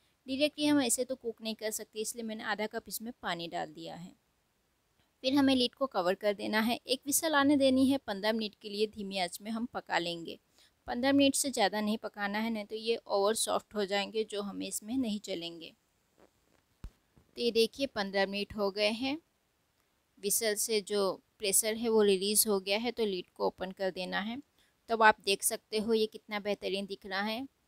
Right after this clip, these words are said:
पन्द्रह मिनट के दरमियान हमारा जो मसाला है वो बहुत ही अच्छी तरीके से भुना गया है।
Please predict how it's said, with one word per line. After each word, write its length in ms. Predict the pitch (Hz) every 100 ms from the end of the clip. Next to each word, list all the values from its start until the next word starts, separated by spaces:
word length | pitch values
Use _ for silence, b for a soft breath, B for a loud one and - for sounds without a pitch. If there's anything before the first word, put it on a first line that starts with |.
| _ _ _ _
पन्द्रह 280 | 208 190 202
मिनट 220 | 208 214
के 120 | - 220
दरमियान 400 | 202 190 190 202
हमारा 280 | 208 185
जो 120 | 190 214
मसाला 420 | 214 220 185 190
है 120 | 220
वो 60 | 214
बहुत 240 | 202 202 -
ही 60 |
अच्छी 200 | 208 -
तरीके 320 | 202 185 185
से 140 | 196 220
भुना 380 | - 190 185 185
गया 220 | 185 185
है। 180 | 196 208